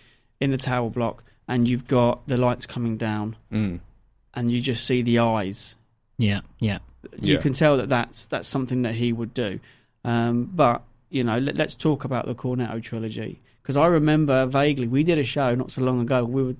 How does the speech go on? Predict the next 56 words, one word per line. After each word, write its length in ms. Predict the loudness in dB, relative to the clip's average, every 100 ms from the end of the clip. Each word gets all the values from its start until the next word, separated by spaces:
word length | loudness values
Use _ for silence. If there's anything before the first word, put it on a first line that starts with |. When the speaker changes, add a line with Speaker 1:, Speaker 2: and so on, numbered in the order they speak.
| -12
Speaker 1:
someone 400 | -4 0 2 2
said 320 | 0 0 0
that 60 | 2
Speaker 2:
Yeah, 300 | 4 4 2
we 100 | -2
did 160 | 0 2
Speaker 1:
Shaun 180 | 6 6
of 60 |
Speaker 2:
talk 100 | 6
Speaker 1:
the 60 | 6
Speaker 2:
about 100 | 4
this 260 | 4 4 2
Speaker 1:
Dead 80 | 0
was 240 | 0 0
Speaker 2:
before. 120 | -2
Speaker 1:
massively 600 | 0 2 2 -2 0 2
overrated. 840 | 2 0 0 0 0 -2 -6 -10 -10 _ _ _ 0
Speaker 2:
Yeah, 280 | 4 6 6
I 40 |
think 160 | 2 0
that 80 |
might 140 | -2 -2
have 100 | -2
been 140 | 0
me. 300 | 2 0 0 -6
Uh, 20 |
I 20 | -4 -2 0
Speaker 3:
Probably 100 | 0
Speaker 2:
still 160 | 4 4
Speaker 3:
was, 100 | 4
wasn't 40 | 4 4
Speaker 2:
believe 120 | 4
Speaker 3:
me? 180 | 0 -4
Speaker 2:
it's 220 | -6 -4 -2
not 120 | -2
one 160 | -2
of 60 | 0
my 80 | -2
f-, 460 | -6 -16 -20 -20 -20 -8
uh, 160 | -4 -2
like, 200 | -2 0
out 200 | 0 0
of 100 | -6
the 80 |
three 300 | -8 -2 -2
of 100 | -2 -4
them, 280 | -8 -8 -12 -20 _ _ -8
uh, 340 | -4 -2 -4 -6
it's 260 | -8 -8
Hot 220 | -6 -8
Fuzz 240 | -4 -4 -4
that's 180 | -10 -10
my 80 | -8
favourite, 420 | -4 -4 -4 -14 -12
like, 240 | -10 -10
beyond 360 | -6 -6 -6 -10